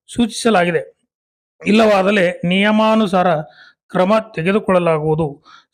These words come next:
ಸಾರ್ವಜನಿಕ ಆಸ್ಪತ್ರೆಯಲ್ಲಿ ರಾತ್ರಿ ವೇಳೆ ವೈದ್ಯರಿಲ್ಲ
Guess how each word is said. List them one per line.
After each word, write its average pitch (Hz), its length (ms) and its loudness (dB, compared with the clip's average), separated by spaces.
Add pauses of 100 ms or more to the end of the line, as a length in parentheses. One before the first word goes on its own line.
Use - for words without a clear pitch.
(140)
ಸಾರ್ವಜನಿಕ 202 540 2
ಆಸ್ಪತ್ರೆಯಲ್ಲಿ 190 800 0 (100)
ರಾತ್ರಿ 180 320 2
ವೇಳೆ 185 340 2 (500)
ವೈದ್ಯರಿಲ್ಲ 170 480 0